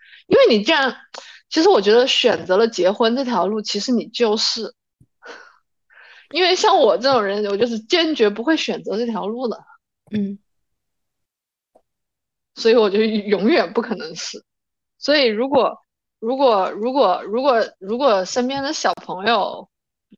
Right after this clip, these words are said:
Speaker 1: 做出什么离经叛道的事情，我肯定是那个跟他欢呼的那个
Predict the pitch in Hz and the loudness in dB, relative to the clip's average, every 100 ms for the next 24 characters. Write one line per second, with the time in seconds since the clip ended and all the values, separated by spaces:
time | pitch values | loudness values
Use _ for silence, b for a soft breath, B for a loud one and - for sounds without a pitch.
0 | _ _ - 269 269 240 202 202 180 196 | _ _ -2 -2 -2 -4 -4 -6 -8 -6
1 | 233 285 262 277 240 233 240 - b b | -4 -2 0 0 0 -2 -8 -12 b b
2 | b _ 269 - 214 202 247 320 320 302 | b _ -2 0 0 0 -2 -4 -6 -4
3 | 277 226 190 - _ _ _ _ - 277 | -2 -2 -4 -6 _ _ _ _ -6 -2
4 | 262 247 233 - _ _ _ _ _ _ | 0 0 -2 -10 _ _ _ _ _ _
5 | _ - - 320 294 330 294 294 311 269 | _ -16 0 2 2 -4 -8 -4 0 2
6 | 262 285 233 208 202 - | 0 0 0 0 -2 -4